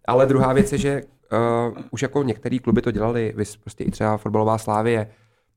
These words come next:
ale, eh, tam to vždycky vycházelo z toho klubu.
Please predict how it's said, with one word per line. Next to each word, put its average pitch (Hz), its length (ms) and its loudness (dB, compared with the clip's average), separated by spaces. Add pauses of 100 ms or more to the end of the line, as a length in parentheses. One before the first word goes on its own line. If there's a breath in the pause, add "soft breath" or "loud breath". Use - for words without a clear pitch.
(140)
ale, 110 220 0 (220)
eh, - 20 2 (500)
tam 120 160 -2
to 120 100 -4
vždycky 127 260 -4
vycházelo 123 420 -2
z - 20 -6
toho 127 160 -2
klubu. 113 320 -4